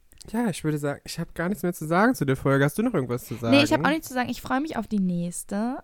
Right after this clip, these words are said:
Speaker 2: und,
Speaker 1: Mhm.
Speaker 2: äh, bin da sehr gespannt. Ich meine, uns wurde ja auch angeteast von, äh, ein paar Teilnehmenden, dass da noch einiges passieren wird. Und ja, dann würden wir uns freuen, wenn ihr nächstes Mal auch wieder am Stissel seid und uns
Speaker 1: Jo.
Speaker 2: zuhört.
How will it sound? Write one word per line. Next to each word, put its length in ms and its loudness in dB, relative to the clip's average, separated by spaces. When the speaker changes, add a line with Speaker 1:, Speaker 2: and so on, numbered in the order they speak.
Speaker 2:
und, 540 -2
Speaker 1:
Mhm. 60 -6
Speaker 2:
äh, 80 -4
bin 160 0
da 100 0
sehr 180 -4
gespannt. 480 -4
Ich 80 -12
meine, 140 0
uns 180 -4
wurde 160 0
ja 140 2
auch 100 -6
angeteast 760 -6
von, 340 -4
äh, 20 -10
ein 120 -6
paar 160 -4
Teilnehmenden, 680 -2
dass 200 -6
da 300 0
noch 180 -4
einiges 400 -4
passieren 500 -6
wird. 340 -8
Und 760 2
ja, 220 -4
dann 500 -4
würden 160 0
wir 80 0
uns 140 -6
freuen, 360 -2
wenn 120 2
ihr 80 2
nächstes 380 -2
Mal 140 -2
auch 180 -8
wieder 260 -2
am 160 -6
Stissel 680 -2
seid 340 -6
und 80 -10
uns 100 4
Speaker 1:
Jo. 220 8
Speaker 2:
zuhört. 420 -2